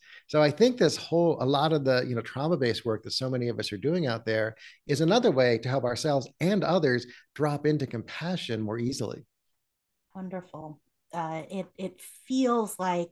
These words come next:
Speaker 2: we're taking care of ourselves by doing that, and we are, but we're, the way that we take care of ourselves does impact the way that we are able to engage with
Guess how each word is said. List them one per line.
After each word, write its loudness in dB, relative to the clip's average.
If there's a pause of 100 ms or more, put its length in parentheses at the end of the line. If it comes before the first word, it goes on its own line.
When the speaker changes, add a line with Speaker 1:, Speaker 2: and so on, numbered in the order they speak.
Speaker 2:
we're -6
taking -10
care -4
of -6 (480)
ourselves 4
by 0
doing -4
that, -4
and -2
we -4
are, 8 (320)
but 2
we're, -2 (380)
the 2
way 2
that 0
we -6
take -10
care -6
of -4
ourselves -4
does 0
impact -8
the -4
way -4
that -10
we -8
are -8
able -10
to -10
engage -10
with -12